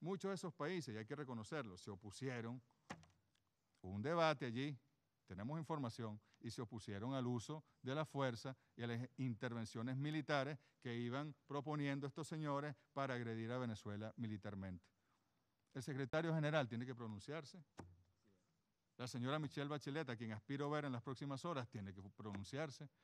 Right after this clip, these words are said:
¿O es que vamos a dejar que aquí se pretenda invadir un país y no hacer nada preventivamente con el derecho internacional, no con bombas, con el derecho internacional?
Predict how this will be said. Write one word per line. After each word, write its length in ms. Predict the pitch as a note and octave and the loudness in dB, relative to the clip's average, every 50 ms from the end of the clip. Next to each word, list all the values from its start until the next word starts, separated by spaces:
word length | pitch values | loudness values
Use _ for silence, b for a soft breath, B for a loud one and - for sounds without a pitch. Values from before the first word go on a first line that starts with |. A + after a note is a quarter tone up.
| b b b | b b b
¿O 80 | C3+ | 0
es 80 | C#3+ - | 0 2
que 80 | D#3+ | 2
vamos 260 | D3 D3 D#3 D#3+ D#3 D#3+ | 0 2 2 2 2 2
a 60 | D3 | 2
dejar 400 | C3 A#2 B2+ B2+ C3+ C#3 D3 B2+ | 0 2 2 0 0 0 -2 -4
que 100 | - C3 | -4 -6
aquí 340 | A2 - B2 B2+ C#3 C3+ - b b | -4 -4 -2 -2 -2 -2 -4 b b
se 160 | - - D3 | -6 -6 -4
pretenda 400 | A2+ B2+ A#2 G2+ B2+ B2+ B2+ C#3+ | -4 -4 -4 -4 -2 -2 -2 0
invadir 320 | C#3+ B2+ B2 A#2 B2 B2+ C3+ | 0 0 0 0 0 0 0
un 120 | C#3 B2+ | -2 0
país 400 | - C3 B2 C3+ C3+ C3 - - b b b b | 0 -2 0 0 -2 -2 -4 -8 b b b b
y 120 | - C3 C3 | -4 -2 0
no 80 | C3 | 0
hacer 240 | C3+ B2 - C#3 B2+ | 0 0 -2 -4 -2
nada 240 | C3+ C#3 C#3+ C#3 C3+ | 0 0 0 0 0
preventivamente 1120 | - - B2 A#2 C#3 B2+ B2+ A#2+ A#2 - C#3+ C#3+ C#3+ C#3+ C#3+ C#3+ C#3+ C#3 C#3+ B2 D#3 D3 b b b b b _ - | -2 -2 0 0 2 2 2 0 -2 0 0 0 0 2 0 0 0 0 -2 -2 -4 -6 b b b b b _ -4
con 300 | - D3+ D3+ D#3 D#3+ D#3+ | 2 4 4 4 4 4
el 120 | D3+ D3 C3 | 2 2 2
derecho 360 | B2+ B2 C3 C3 - - D3 | 2 2 2 0 0 -2 -6
internacional, 680 | C3+ C#3+ C3 A#2 B2 A#2 - - G#2+ A#2 C3+ C#3 B2+ | -4 -4 -2 -2 -2 -4 -4 -4 -2 0 0 2 2
no 100 | B2 B2 | 0 -2
con 200 | A2+ C3+ B2+ A#2 | -2 -2 -2 0
bombas, 340 | A#2+ A#2+ A2+ A2 G#2 G#2+ G#2 | 0 0 0 0 -2 -4 -4
con 180 | - B2+ B2+ | -4 -2 -2
el 80 | B2+ A#2+ | -2 -2
derecho 280 | A2+ G#2+ A2+ A2 - B2+ | -2 -4 -4 -6 -4 -6
internacional? 600 | A2+ A#2 G#2+ G#2+ G#2 - G#2+ G2 G2 F2+ E2 | -6 -6 -6 -8 -8 -8 -8 -8 -8 -8 -10